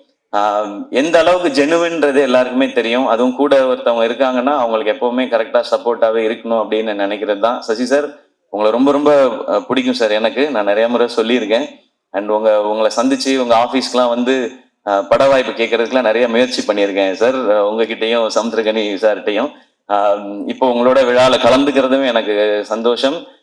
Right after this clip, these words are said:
ஆஹ், நானும் சூரியன் இந்த மாதிரி உங்க கூட ஏதாவது ஒரு படத்துல நடிச்சேன்னா இன்னும் ரொம்ப சந்தோஷப்படுவேன்னு நினைக்கிறேன் சார். அது சீக்கிரம் அமையும்னு நான் நம்புறேன். ஆஹ், ஆஹ், கனி அண்ணன், thank you உங்களோட பாசிட்டிவிட்டிக்கு. நீங்க ஷூட்ல இருக்கும்போது அந்த ஆக்டர்ஸ் எல்லாருக்கும் எப்படி அந்த ஸ்ட்ரென்த்தை கொடுப்பீங்கன்றது தெரியும்,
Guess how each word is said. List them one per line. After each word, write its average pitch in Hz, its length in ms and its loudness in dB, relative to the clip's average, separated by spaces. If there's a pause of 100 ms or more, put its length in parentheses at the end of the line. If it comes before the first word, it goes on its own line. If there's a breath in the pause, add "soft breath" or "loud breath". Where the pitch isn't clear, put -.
ஆஹ், 101 320 2
நானும் 135 520 2
சூரியன் 156 260 0
இந்த 147 120 0
மாதிரி 147 220 2
உங்க 131 180 0
கூட 135 180 2
ஏதாவது 127 320 2
ஒரு - 40 -4
படத்துல 117 380 2
நடிச்சேன்னா 120 380 0
இன்னும் 120 280 0
ரொம்ப 107 280 -2
சந்தோஷப்படுவேன்னு 101 600 0
நினைக்கிறேன் 95 380 0
சார். 117 160 0
அது 104 160 0
சீக்கிரம் 104 500 -2
அமையும்னு 104 200 -2
நான் 98 260 -2
நம்புறேன். 113 420 0 (400 soft breath)
ஆஹ், 104 560 -2 (140)
ஆஹ், 107 200 0
கனி 135 220 2
அண்ணன், 147 280 0 (260)
thank 135 240 0
you 147 100 0
உங்களோட 120 380 2
பாசிட்டிவிட்டிக்கு. 120 840 0 (720)
நீங்க 113 280 -4
ஷூட்ல 147 280 2
இருக்கும்போது 135 440 2
அந்த 117 180 2
ஆக்டர்ஸ் 123 340 0
எல்லாருக்கும் 127 440 2
எப்படி 117 500 -2
அந்த 98 240 0
ஸ்ட்ரென்த்தை 127 480 -2
கொடுப்பீங்கன்றது 117 600 -2
தெரியும், 113 440 -2